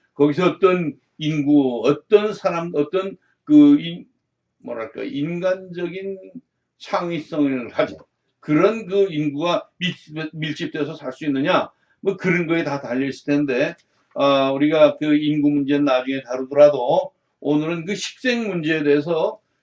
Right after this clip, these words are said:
그 이종호 박사님 그, 에, 식물학에 아주 그 깊은 그, 어, 어, 조예를 가지고 계시고 지금까지 많이 연구하셨는데,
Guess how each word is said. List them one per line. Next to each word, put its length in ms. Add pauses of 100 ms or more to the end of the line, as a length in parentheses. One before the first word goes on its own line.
(100)
그 400 (340)
이종호 500
박사님 640
그, 300 (300)
에, 180
식물학에 840 (300)
아주 520
그 180
깊은 600
그, 380
어, 240 (540)
어, 540
조예를 380
가지고 360
계시고 760 (240)
지금까지 360
많이 340
연구하셨는데, 920